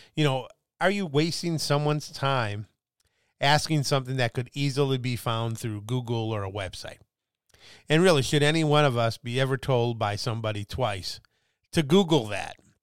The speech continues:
Not that Google's the only search engine out there, but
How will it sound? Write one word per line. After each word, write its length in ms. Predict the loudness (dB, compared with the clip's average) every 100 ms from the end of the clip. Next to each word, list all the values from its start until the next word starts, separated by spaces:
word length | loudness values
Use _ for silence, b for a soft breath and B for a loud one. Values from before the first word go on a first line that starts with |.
| _ _ _ _ _
Not 280 | -6 -4 -4
that 140 | -8
Google's 320 | -10 -10 -10 -10
the 100 | -10
only 200 | -10 -8
search 320 | -6 -6 -6
engine 380 | -10 -12 -8 -4
out 240 | -4 -4
there, 240 | -6 -10
but 300 | -8 -8 -8